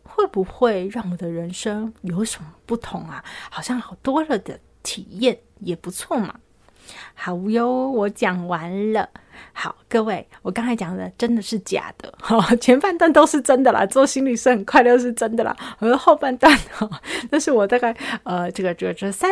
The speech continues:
十五岁的时候的思考哈。可是我非常喜欢举这个例子，<laughs> 为什么呢？因为举完这个例子以后，哇哦，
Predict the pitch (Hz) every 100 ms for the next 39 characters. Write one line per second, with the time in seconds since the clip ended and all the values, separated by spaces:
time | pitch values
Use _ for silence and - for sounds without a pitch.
0 | 427 - 220 185 269 226 196 - 196 220
1 | 185 190 - 214 - - - - 185 220
2 | 285 220 202 311 285 240 208 185 214 262
3 | 190 180 269 214 254 220 175 185 190 -
4 | - - 220 277 294 285 190 185 208 311
5 | 339 294 - 214 196 196 233 370 320 294
6 | 302 233 202 185 185 254 240 339 427 311
7 | 196 180